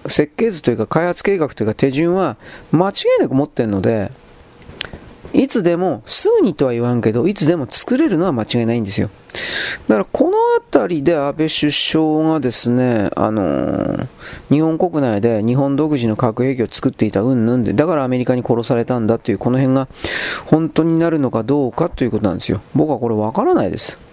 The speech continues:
あり得るかもしれないけど、はてさて、そんな簡単に何かがどうにかなるもんかなと思わんではない。はい、というわけで次の記事。これなんか、なんかやたら記事長えな、今日は。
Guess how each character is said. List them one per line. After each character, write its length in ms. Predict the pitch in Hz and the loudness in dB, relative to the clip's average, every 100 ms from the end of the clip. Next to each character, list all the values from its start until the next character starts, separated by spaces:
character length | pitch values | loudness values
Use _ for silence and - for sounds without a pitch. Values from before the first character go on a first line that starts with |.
| - - - - - - - | -20 -20 -20 -20 -20 -10 -2
あ 120 | 143 | -2
り 80 | 170 | 0
得 100 | 254 | -2
る 80 | 208 | -2
か 140 | 202 | -2
も 80 | 185 | -4
し 140 | 143 117 | -2 -2
れ 100 | 120 | 0
な 140 | 131 | 0
い 60 | 117 | -2
け 100 | 98 | 0
ど、 280 | 123 104 - - - - - - - - - - - - - - | 0 0 -6 -20 -20 -20 -20 -20 -20 -20 -20 -16 -8 -8 -8 -4
は 160 | - 131 | 0 0
て 120 | 110 | 0
さ 160 | 269 | -2
て、 80 | - | -2
そ 160 | - - | -2 0
ん 80 | 131 | 0
な 100 | 135 | 0
簡 220 | 143 139 | 0 0
単 140 | 143 | 0
に 120 | 147 | 0
何 240 | 131 147 143 | 2 0 0
か 80 | 123 | 0
が 100 | 110 | 0
ど 180 | 123 | 0
う 40 | 156 | 0
に 100 | 131 | 0
か 120 | 110 | 0
な 120 | 113 | 0
る 120 | 139 | 0
も 120 | 120 143 | 0 0
ん 80 | |
か 140 | 123 107 | 0 0
な 160 | 127 | -2
と 180 | - - - - - - - - | -2 -4 -6 -18 -12 -8 -2 2
思 200 | 127 151 | 2 2
わ 80 | 160 | 0
ん 140 | 117 | 0
で 100 | 117 | 0
は 160 | 143 80 | 0 0
な 220 | 92 - | -4 -4
い。 100 | - - - - - - - - - - | -6 -12 -20 -20 -20 -20 -20 -20 -20 -6
は 180 | - 123 | -2 0
い、 80 | 123 | 0
と 120 | - | 0
い 100 | 131 | 2
う 40 | |
わ 80 | 131 | 0
け 120 | - 107 | -2 -4
で 100 | - | -6
次 300 | - 127 131 | -2 0 0
の 120 | 127 | 0
記 140 | - | -2
事。 80 | 117 | 0
こ 60 | - | 0
れ 60 | |
な 60 | 156 | 0
ん 20 | |
か、 100 | 147 - | -2 -2
な 160 | - 160 | 0 0
ん 20 | |
か 80 | 107 | 0
や 160 | 233 - | -2 -2
た 100 | - | -2
ら 100 | 330 | -2
記 160 | - | -2
事 120 | 233 | 0
長 200 | 120 110 | 0 0
え 80 | 113 | -2
な、 100 | 107 | -2
今 80 | 123 | -2
日 100 | - | -2
は。 240 | 113 101 | -2 -4